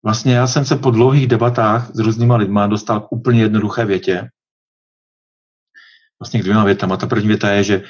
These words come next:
každému nám něco udělali. A, a ta druhá věta je, ale není důležité, co mi udělali,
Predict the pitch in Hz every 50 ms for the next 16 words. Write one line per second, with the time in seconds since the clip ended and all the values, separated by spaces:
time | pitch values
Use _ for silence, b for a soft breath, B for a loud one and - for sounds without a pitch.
0 | B B - 120 113 123 127 127 123 120 110 110 101 - - 101 92 95 98 90
1 | 87 82 82 - _ _ _ _ _ _ _ _ _ _ _ _ _ _ _ _
2 | _ _ _ _ _ _ _ _ _ _ _ _ _ _ _ _ _ _ - 101
3 | 95 95 95 92 101 - 127 120 110 101 113 113 113 110 107 101 - 104 95 92
4 | 95 - - 104 107 110 110 117 120 139 147 165 160 127 131 123 123 117 120 123
5 | 120 - - 113 110 104 104 92 92 95 90 87 87 92 92 113